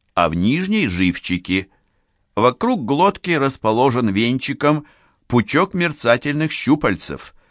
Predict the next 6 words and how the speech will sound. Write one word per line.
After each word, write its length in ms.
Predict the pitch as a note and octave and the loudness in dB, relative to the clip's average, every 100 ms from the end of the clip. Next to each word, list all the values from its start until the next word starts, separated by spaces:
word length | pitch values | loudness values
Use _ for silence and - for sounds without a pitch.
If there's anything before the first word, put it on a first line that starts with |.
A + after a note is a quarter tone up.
| _ - - | _ -20 -10
Животные 720 | F#2 A2+ A#2+ C#3+ - B2 A#2+ | 0 2 4 2 2 0 0
эти 340 | A2 A2+ G#2+ G#2 | 0 0 0 -2
всегда 400 | - G2+ F#2 A2 | -2 -2 0 0
соединяются 840 | - F#2+ E2+ F2 E2+ E2+ D#2+ F2+ | 2 0 2 2 2 0 -2 -6
в 80 | - | -4
колонии. 720 | E2+ D#2+ D#2 D2 D2+ D#2 D2 | -2 0 0 -2 -4 -4 -6